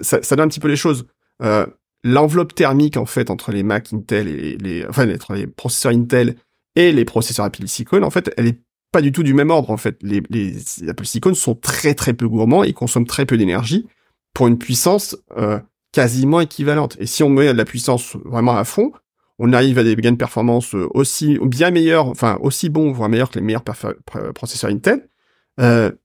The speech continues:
mais en consommant, encore une fois, beaucoup moins d'énergie. Donc c'est, et c'est ça qu'Apple vise, hein, c'est le ratio performance par watt. Donc, euh, si, euh, vous avez besoin de changer de machine, vous passez sur Apple Silicon, il y aura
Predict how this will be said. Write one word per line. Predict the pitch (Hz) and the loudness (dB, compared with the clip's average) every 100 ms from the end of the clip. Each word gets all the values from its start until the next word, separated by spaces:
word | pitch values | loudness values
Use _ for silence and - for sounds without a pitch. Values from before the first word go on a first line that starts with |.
| _ | _
mais | 123 | 2
en | 131 | 4
consommant, | 123 - 120 165 | 2 2 4 4
encore | 196 - 180 | 4 2 2
une | 131 | 0
fois, | - 95 107 - | 0 0 0 -4
beaucoup | 147 202 - 165 | -4 -2 -2 0
moins | 156 170 | 2 2
d'énergie. | 156 156 156 180 - _ _ | 2 0 -2 -6 -14 _ _
Donc | 117 120 - | 0 0 2
c'est, | 170 | 0
et | 139 | 2
c'est | 165 | 2
ça | 359 | 2
qu'Apple | 247 139 117 | 0 2 2
vise, | 113 117 110 | 2 0 -2
hein, | - | -4
c'est | - 110 | -2 -2
le | |
ratio | 95 80 - 190 | -2 -2 2 0
performance | - - 110 117 | 0 -4 -4 -4
par | - 107 | -4 -2
watt. | 101 226 - | 0 -2 -2
Donc, | 123 - | -6 -6
euh, | - _ _ _ _ _ _ _ - | -12 _ _ _ _ _ _ _ -6
si, | - - | 0 4
euh, | 403 208 | 4 4
vous | 147 | 4
avez | 160 | 4
besoin | 160 165 165 | 4 2 2
de | |
changer | 165 147 | 2 4
de | 143 | 4
machine, | 139 - 156 | 4 2 0
vous | 123 | 0
passez | 104 - | -4 -2
sur | - | -2
Apple | 113 110 | 0 -2
Silicon, | - 117 160 - | -4 0 0 2
il | 117 | 0
y | |
aura | 117 | 0